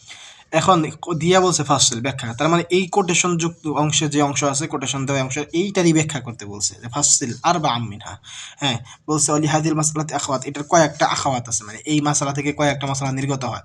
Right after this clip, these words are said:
এই অনুযায়ী কয়েকটা মাসআলা নির্গত হয়, তার মধ্যে চারটা মাসআলা লিখতে বলছে। হুম, তারপর জিমের মধ্যে যেমন এই যে কোটেশন দেওয়া, ক্বালা, লেখক বলছেন, ওমান রাআ আহাদা সাওবাইনি ফাশতারাহুমা সুম্মা রাআল আখারা জাযা লাহু আইয়ারুদ্দাম। এই যে কোটেশন এখানে শেষ, শেষ, শুরু দিছে, শেষটা দেয়নি, এখানে শেষ হবে, যেই না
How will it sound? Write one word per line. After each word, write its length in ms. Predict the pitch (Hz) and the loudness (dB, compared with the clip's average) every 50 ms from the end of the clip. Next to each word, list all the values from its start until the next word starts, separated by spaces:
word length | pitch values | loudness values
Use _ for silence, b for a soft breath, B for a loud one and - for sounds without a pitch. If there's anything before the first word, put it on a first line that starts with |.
| B B B B B B B B B B _ | B B B B B B B B B B _
এই 100 | - 156 | 0 2
অনুযায়ী 340 | 151 151 156 147 143 147 143 | 4 4 4 4 4 2 2
কয়েকটা 220 | 143 143 143 147 | 2 0 0 0
মাসআলা 220 | 143 139 143 147 147 | -2 0 0 0 2
নির্গত 280 | 147 147 147 147 - | 2 2 0 0 0
হয়, 120 | 165 185 190 | -2 -4 -2
তার 180 | - 131 127 127 127 - - | 0 -2 -2 -2 -4 -6 -4
মধ্যে 200 | 156 160 170 185 175 - _ | -4 -2 -2 -4 -6 -4 _
চারটা 320 | - - - - - 160 | -2 -2 -2 2 2 4
মাসআলা 380 | 143 143 135 - 147 135 127 127 | 4 4 2 2 0 0 0 -2
লিখতে 200 | 117 - - 107 | -4 -8 -10 -14
বলছে। 280 | 87 85 - - - - _ _ _ _ - | -8 -6 -6 -6 -6 -8 _ _ _ _ -6
হুম, 180 | 196 226 - - - - _ _ _ _ _ - - - _ - _ _ _ _ _ _ _ - | -4 -4 -4 -6 -8 -16 _ _ _ _ _ -20 -20 -20 _ -20 _ _ _ _ _ _ _ -6
তারপর 220 | 143 135 151 147 | -4 -2 0 0
জিমের 240 | 139 139 151 156 156 | 2 2 2 2 2
মধ্যে 280 | 156 156 151 151 151 | 2 2 2 2 0
যেমন 180 | 143 147 143 143 | 2 0 0 0
এই 60 | 139 | 0
যে 80 | 135 135 | 0 -2
কোটেশন 320 | - 135 127 117 120 113 | -2 -2 -4 -2 -4 -4
দেওয়া, 180 | 110 113 110 98 | -4 -4 -8 -8
ক্বালা, 360 | - - 139 139 131 117 110 | 0 2 4 4 4 2 -2
লেখক 240 | 117 123 123 131 123 | -4 -6 -6 -8 -6
বলছেন, 320 | 127 127 123 - 120 104 101 B B B B B B B B - | -6 -4 -4 -4 -6 -8 -12 B B B B B B B B -6
ওমান 240 | 139 139 135 135 131 | -4 -2 -2 -2 -2
রাআ 300 | 135 - - 135 117 117 | -2 -2 0 2 2 2
আহাদা 260 | - - 131 131 127 | 0 -2 -6 -8 -8
সাওবাইনি 460 | 123 - 127 127 123 131 127 127 123 | -8 -8 -6 -6 -4 -4 -4 -6 -6
ফাশতারাহুমা 600 | 117 120 117 - - 113 107 123 127 127 123 123 | -4 -2 -2 -2 -2 -4 -4 -4 -6 -6 -6 -6
সুম্মা 300 | 120 - 131 131 127 120 | -6 -6 -6 -6 -4 -4
রাআল 240 | 117 - - 131 117 | -4 -4 -4 -4 -6
আখারা 340 | - 123 120 117 120 120 120 | -6 -6 -6 -6 -6 -6 -4
জাযা 300 | 120 127 127 120 120 123 | -4 -4 -4 -2 -2 -2
লাহু 140 | 123 120 120 | -2 -2 -4
আইয়ারুদ্দাম। 500 | 101 113 117 117 110 107 90 - 78 95 | -4 -4 -6 -8 -8 -10 -14 -14 -14 -12
এই 60 | 104 | -12
যে 60 | 120 | -10
কোটেশন 440 | 117 147 139 139 143 - 147 127 - - | -8 -8 -6 -4 -4 -4 -4 -6 -8 -8
এখানে 240 | 131 - 135 135 131 | -10 -8 -8 -6 -6
শেষ, 240 | 135 139 113 95 | -6 -6 -6 -8
শেষ, 440 | 98 - - 135 135 123 104 127 - | -10 -10 -8 -8 -8 -8 -6 -2 -2
শুরু 180 | - - 156 170 | 0 0 0 0
দিছে, 200 | 170 151 139 131 | -2 -4 -4 -4
শেষটা 300 | - 123 120 - - 117 | -4 -4 -6 -6 -6 -6
দেয়নি, 200 | 113 117 135 147 | -6 -6 -6 -6
এখানে 160 | 143 120 117 | -6 -6 -6
শেষ 200 | 117 107 101 117 | -6 -6 -8 -10
হবে, 120 | 123 139 | -10 -10
যেই 180 | 135 127 113 104 | -6 -6 -6 -8
না 80 | 110 | -8